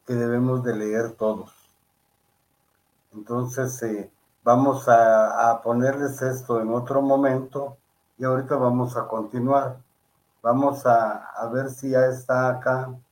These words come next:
nuestro invitado de honor. Entonces, eh, vamos a,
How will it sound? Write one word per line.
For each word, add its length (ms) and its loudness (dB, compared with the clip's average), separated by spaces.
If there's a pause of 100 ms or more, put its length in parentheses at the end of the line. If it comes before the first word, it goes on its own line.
(520)
nuestro 480 -4
invitado 640 2
de 100 -4
honor. 460 -4 (1600)
Entonces, 680 -10
eh, 240 -12 (1400)
vamos 480 -4
a, 320 -2